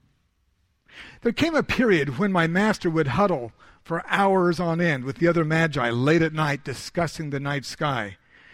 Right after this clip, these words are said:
They had always studied the stars, but now their study took on a feverish pitch.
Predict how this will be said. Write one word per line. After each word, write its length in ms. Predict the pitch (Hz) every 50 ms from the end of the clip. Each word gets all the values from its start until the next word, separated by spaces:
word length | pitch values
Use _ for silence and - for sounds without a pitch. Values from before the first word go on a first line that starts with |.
| - - - -
They 80 | - 254
had 100 | 254 196
always 360 | 190 233 226 180 147 127 -
studied 340 | - - 185 185 175 165 147
the 100 | 143 127
stars, 640 | - - - 180 180 165 135 123 135 151 143 - - _ - - - - _ _
but 120 | - 185 175
now 220 | 180 214 240 247
their 180 | 233 208 190 165
study 360 | - - - 214 208 208 196
took 240 | - - 196 - -
on 160 | 180 190 185
a 100 | 156 139
feverish 680 | - - - - 214 214 196 185 196 175 156 - - -
pitch. 500 | - 202 190 - - - - - -